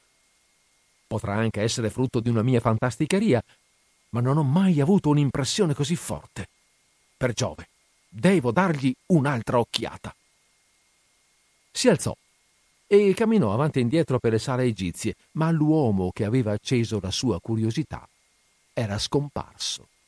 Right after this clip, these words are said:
Lo studioso tornò di nuovo a sedersi nell'angolo solitario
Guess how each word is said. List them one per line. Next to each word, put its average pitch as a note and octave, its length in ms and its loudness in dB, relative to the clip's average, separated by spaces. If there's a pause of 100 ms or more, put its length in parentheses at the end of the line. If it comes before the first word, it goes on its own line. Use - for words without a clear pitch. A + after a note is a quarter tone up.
(2750)
Lo B2+ 200 2
studioso C3 720 4
tornò A#2+ 380 0
di A#2+ 100 0
nuovo A#2 400 4
a A#2 60 4
sedersi A2 540 -2
nell'angolo G#2+ 580 -2
solitario D#2+ 720 -6